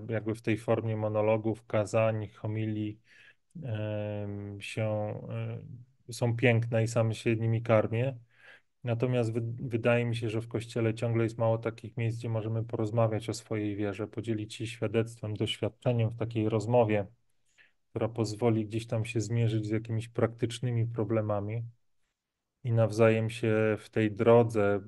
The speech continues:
właśnie doświadczania Bożej obecności czy szukania Bożej obecności gdzieś nawzajem wzmocnić. A dzisiaj, e, dzisiaj, e,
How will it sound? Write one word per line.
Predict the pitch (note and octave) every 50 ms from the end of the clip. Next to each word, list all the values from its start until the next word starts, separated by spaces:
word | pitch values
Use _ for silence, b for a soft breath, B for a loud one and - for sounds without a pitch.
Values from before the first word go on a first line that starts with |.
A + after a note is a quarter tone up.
| - - -
właśnie | - - B2+ A2 A#2 A2+ G#2+ - - B2 A#2 A2+ A2 G#2+ A#2 - _ -
doświadczania | - C3+ C3+ C3+ B2+ A#2 C3+ A#2+ A2+ - - C3 B2 B2 - - C3+ C3 C#3 C3+ B2+ A#2 G#2
Bożej | G#2 A2+ A2 G#2 A2 G#2+ G#2+
obecności | G2+ G#2 G#2+ G#2 - - A2+ A2 A2 G#2 - - - - A#2 A2+ A#2
czy | - A#2+ A2+
szukania | - - A#2 A#2 - A#2 A#2+ A#2+ A#2 A2 G#2
Bożej | G#2+ A2 G2+ G#2+ A2 G#2+
obecności | G#2+ G#2 G#2+ G#2+ - - A2+ A2 G#2 G2 - - - A2+ A2+ A#2 B B B B B B B B _ _ _ _ _ _ _
gdzieś | - A2 B2 A2+ A#2
nawzajem | A#2 A2+ A2 G2+ G2 A2 G#2+ G#2+ G#2 G#2 G#2
wzmocnić. | G2 G2+ G#2+ G#2 G2+ G2 - - - B2+ A#2+ - - _ _ _ _ _ _ _ _ _ _ _ _ _ _ _ _ _ _ _ _ _ _ _ _ _ _ _ _ _ _ _ _ _ _ _ _ _ _ _ _
A | - B2 A#2
dzisiaj, | A#2 C3 C3+ - - D3 C#3 C3+ C3+ C3+ - - C#3
e, | C3 C3 B2+ B2+ B2+ B2+ B2 A#2+ A#2+ A#2+ A#2 A#2 A#2 A#2 A#2 A#2 - - _ _ _ _ _ _ _ _ -
dzisiaj, | C#3+ C3+ A2+ A#2+ B2+ A#2+ A#2 - C3+ B2 A#2+ A#2 A#2 A2+ A2+ A#2 A#2 A#2 A#2 - - - _ _ _ _ _ _ _ _ _ _ _ _ _ _ _ _ _ _ _ _ _ _ -
e, | C3 A2 G#2 G#2+